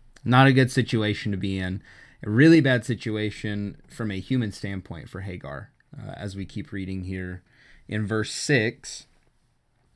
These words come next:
But Abram said to Sarai, "Behold, your servant is in your power. Do to her as you please." Then Sarai dealt harshly with her, and she fled from her. Um,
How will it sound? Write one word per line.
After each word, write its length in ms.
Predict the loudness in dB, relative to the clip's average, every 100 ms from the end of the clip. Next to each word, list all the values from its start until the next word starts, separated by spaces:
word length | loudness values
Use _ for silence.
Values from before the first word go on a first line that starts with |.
| -10
But 160 | -4 2
Abram 460 | 4 4 2 2
said 340 | 0 2 2 2
to 80 | 0
Sarai, 460 | 0 2 2 2
"Behold, 400 | 0 0 0 2
your 100 | 0
servant 400 | 0 0 2 0
is 120 | -2
in 140 | -2 0
your 240 | 0 -2
power. 500 | -2 -2 -2 -4 -8 -12 _ _ _ _
Do 160 | -2
to 120 | 0 0
her 180 | 0 0
as 160 | -2
you 80 | -4
please." 460 | -6 -8 -8 -10 -12
Then 120 | -10
Sarai 360 | -4 -2 0
dealt 260 | 0 -2 -2
harshly 340 | -2 -4 -4
with 200 | -6 -6
her, 220 | -6 -6 -6
and 180 | -8 -10
she 420 | -8 -8 -8 -10 _ _ _ _
fled 360 | -10 -6 -6
from 180 | -8 -10
her. 280 | -8 -10 -14 _ _ _ -2
Um, 460 | 2 4 2 -2